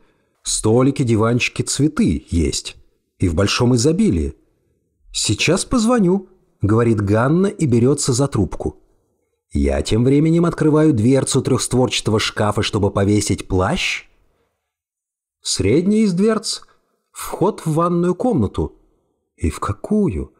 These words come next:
С живыми цветами и полным набором туалетных принадлежностей, включая халат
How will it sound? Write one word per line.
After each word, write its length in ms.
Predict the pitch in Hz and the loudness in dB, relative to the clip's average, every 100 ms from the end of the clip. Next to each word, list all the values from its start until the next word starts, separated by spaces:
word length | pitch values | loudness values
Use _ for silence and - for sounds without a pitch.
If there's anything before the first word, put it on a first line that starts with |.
| _ _ _ _ | _ _ _ _
С 60 | 95 | -2
живыми 640 | 82 82 135 143 208 196 | 0 2 2 4 4 2
цветами 720 | - - 143 156 160 175 196 | 0 0 2 2 0 0 0
и 180 | 220 202 | 0 -2
полным 460 | - 180 202 202 185 | 0 2 4 2 2
набором 420 | 170 156 185 170 | 2 2 2 2
туалетных 480 | 147 147 170 156 - | 2 2 2 0 0
принадлежностей, 760 | 135 131 135 170 156 165 - 151 | 2 2 2 2 2 0 0 -2
включая 520 | - 143 - 156 139 | 0 0 2 2 0
халат 600 | - 117 117 127 180 | 0 0 2 0 -2